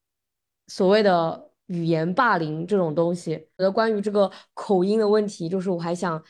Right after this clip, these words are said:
再多说一点点，就是我会觉得说，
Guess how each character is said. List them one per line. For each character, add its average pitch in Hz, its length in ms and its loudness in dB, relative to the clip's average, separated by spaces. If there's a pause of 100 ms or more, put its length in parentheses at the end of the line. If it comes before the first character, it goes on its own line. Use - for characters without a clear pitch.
再 202 180 2
多 202 280 0
说 202 220 0
一 196 120 -2
点 151 220 -4
点， 156 240 -6 (340)
就 254 120 2
是 254 80 6
我 214 120 4
会 233 140 4
觉 202 160 2
得 185 100 6
说， 190 340 2